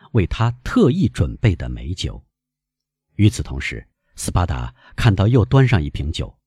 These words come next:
主人给他斟了一杯又一杯。一小时后，医生宣布他们两人吃了有毒的羊肚菌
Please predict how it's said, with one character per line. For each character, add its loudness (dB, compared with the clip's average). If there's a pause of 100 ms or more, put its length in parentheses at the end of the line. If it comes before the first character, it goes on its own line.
(400)
主 6
人 6
给 -4
他 -4
斟 4
了 -4 (140)
一 0
杯 4 (100)
又 2
一 -12
杯。 -10 (1500)
一 4
小 -2
时 -12
后， -14 (300)
医 2
生 2
宣 2
布 -6 (240)
他 2
们 8
两 0
人 -6 (200)
吃 4
了 4
有 2
毒 0
的 6
羊 0
肚 2
菌 0